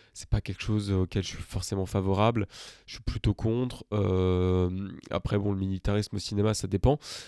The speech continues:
Euh, par exemple, j'aime beaucoup, euh, le film Tu ne tueras point de Mel Gibson, par exemple. Euh, mais justement,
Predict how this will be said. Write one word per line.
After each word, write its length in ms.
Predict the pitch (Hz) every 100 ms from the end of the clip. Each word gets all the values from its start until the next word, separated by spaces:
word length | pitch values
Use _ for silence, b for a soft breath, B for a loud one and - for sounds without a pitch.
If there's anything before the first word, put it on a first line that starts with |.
| B B
Euh, 380 | 113 101 98 98
par 160 | 90 98
exemple, 260 | 95 110
j'aime 160 | 98 95
beaucoup, 600 | 98 - - 110 117 101
euh, 180 | 95 95
le 80 | 92
film 380 | - 110 101
Tu 180 | 92 -
ne 60 | 101
tueras 220 | - 98
point 200 | - 127
de 80 | 113
Mel 140 | 98
Gibson, 240 | 98 - 131
par 140 | 110
exemple. 280 | 98 135 135 B B B B B
Euh, 160 | 104 101
mais 140 | 101
justement, 600 | 92 101 113 120 147 -